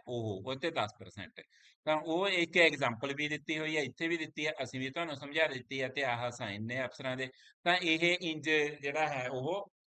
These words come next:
ਅਹ, ਜਿਹੜੀ ਓ ਟੀ ਐਸ ਸਕੀਮ ਹੈ ਉਹ ਇੱਕ ਤੋਹਫ਼ਾ ਜਿਹੜਾ ਹੈ, ਇੱਕ ਦੀਵਾਲੀ ਦਾ, ਦੁਸਹਿਰੇ ਦਾ ਤੋਹਫ਼ਾ ਜਿਹੜਾ ਹੈ ਵਪਾਰੀ ਭਰਾਵਾਂ ਦੇ ਲਈ ਆਇਆ ਹੈ। ਤਾਂ ਇਹ ਤੁਸੀਂ ਜਿਹੜਾ ਹੈ ਫਾਰਮ, ਜਿਹੜੇ ਵੀ,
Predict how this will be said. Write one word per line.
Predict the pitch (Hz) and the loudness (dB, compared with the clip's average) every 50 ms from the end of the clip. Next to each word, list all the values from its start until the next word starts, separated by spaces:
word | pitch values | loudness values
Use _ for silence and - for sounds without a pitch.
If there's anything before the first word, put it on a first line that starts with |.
| _ - | _ -2
ਅਹ, | 156 151 147 143 143 139 135 131 131 131 131 131 131 | 2 4 4 6 6 4 4 2 2 2 2 0 0
ਜਿਹੜੀ | 131 143 147 165 | 0 0 0 0
ਓ | 165 147 143 | 0 0 -2
ਟੀ | 135 139 139 | -2 2 0
ਐਸ | 143 139 139 | 0 0 0
ਸਕੀਮ | 147 131 - - 135 127 127 135 | -4 -10 -8 -6 -4 -4 -2 -2
ਹੈ | 135 | -2
ਉਹ | 135 143 | -2 -2
ਇੱਕ | 143 139 151 | -2 -4 -6
ਤੋਹਫ਼ਾ | 139 - 131 123 120 170 165 151 | -6 -4 -6 -4 0 0 0 0
ਜਿਹੜਾ | 131 139 143 143 | 0 -2 -2 -2
ਹੈ, | 143 139 131 117 | 0 0 0 0
ਇੱਕ | 113 110 - 135 | -2 -2 -4 -4
ਦੀਵਾਲੀ | 123 123 117 113 110 110 120 131 131 | -4 -4 2 2 2 2 2 0 0
ਦਾ, | 135 131 123 113 | 2 2 2 2
ਦੁਸਹਿਰੇ | 110 120 120 110 131 135 147 156 156 | 0 -4 -4 0 0 2 2 2 2
ਦਾ | 143 127 117 - - _ _ - | 2 0 -2 -2 -6 _ _ 0
ਤੋਹਫ਼ਾ | 147 147 151 143 180 170 | 0 0 2 4 4 4
ਜਿਹੜਾ | 160 147 143 147 | 4 4 2 2
ਹੈ | 151 147 139 | 2 2 2
ਵਪਾਰੀ | 131 127 123 127 120 117 120 | 0 -2 0 0 0 0 0
ਭਰਾਵਾਂ | 113 135 - 143 131 120 | -4 -4 -4 -4 -4 -2
ਦੇ | 110 113 | -2 0
ਲਈ | 113 113 117 | 0 0 0
ਆਇਆ | 107 101 101 113 131 | 0 0 2 2 2
ਹੈ। | 151 160 160 160 - - - _ _ _ - | 2 0 -2 -6 -12 -20 -20 _ _ _ 0
ਤਾਂ | - 156 | 2 2
ਇਹ | 151 143 143 143 147 151 147 | 2 2 0 0 2 2 0
ਤੁਸੀਂ | 147 156 135 147 147 135 | 0 -2 -4 -2 -2 -2
ਜਿਹੜਾ | 131 143 147 160 | -2 0 2 2
ਹੈ | 151 156 143 | 4 2 2
ਫਾਰਮ, | - - 131 123 127 131 135 131 | 0 -2 -2 0 0 0 -2 -2
ਜਿਹੜੇ | 123 147 156 170 202 208 | 0 0 4 6 6 6
ਵੀ, | 202 196 190 | 8 8 6